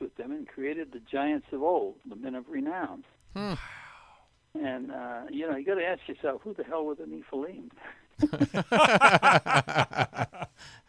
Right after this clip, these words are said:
Speaker 2: That, that, this, I mean,
Speaker 1: Because
Speaker 2: this is
Speaker 1: those, those are
Speaker 2: fascinating.
Speaker 1: the
Speaker 2: This is so
Speaker 1: stories that we
Speaker 2: fascinating.
Speaker 1: get from the cuneiform database. It tells about the intermarriage. I mean, uh, Gilgamesh himself, his, his mother was a, uh, Anunnaki queen, and his father was human, so he was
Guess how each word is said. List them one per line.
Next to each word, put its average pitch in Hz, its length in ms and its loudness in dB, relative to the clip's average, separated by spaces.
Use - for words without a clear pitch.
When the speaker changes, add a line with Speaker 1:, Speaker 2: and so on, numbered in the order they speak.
Speaker 2:
That, 131 260 2
that, 131 160 -6
this, 170 320 -2
I 156 40 -4
mean, 160 140 4
Speaker 1:
Because 170 200 6
Speaker 2:
this 170 120 10
is 214 60 8
Speaker 1:
those, - 20 2
those 208 240 6
are 220 40 -2
Speaker 2:
fascinating. 220 120 -2
Speaker 1:
the - 60 0
Speaker 2:
This 180 100 -8
is 113 60 -8
so 170 60 0
Speaker 1:
stories 175 160 2
that - 80 -6
we 147 80 -2
Speaker 2:
fascinating. 135 260 -8
Speaker 1:
get 156 260 -2
from 131 160 -6
the 131 180 -10
cuneiform 123 720 -8
database. 120 460 -8
It - 160 -14
tells 160 280 0
about 123 320 -6
the 117 220 -14
intermarriage. 113 500 -10
I 120 60 -8
mean, 247 320 -12
uh, 135 80 -4
Gilgamesh 170 480 0
himself, 185 480 0
his, 123 200 -12
his 131 180 -12
mother 180 380 -4
was 117 240 -6
a, 113 240 -10
uh, 107 580 -16
Anunnaki 123 600 -8
queen, 151 480 -6
and - 140 -8
his - 100 -10
father 117 260 -4
was 127 180 -8
human, 226 320 -2
so - 140 -8
he 147 140 -4
was 131 100 -2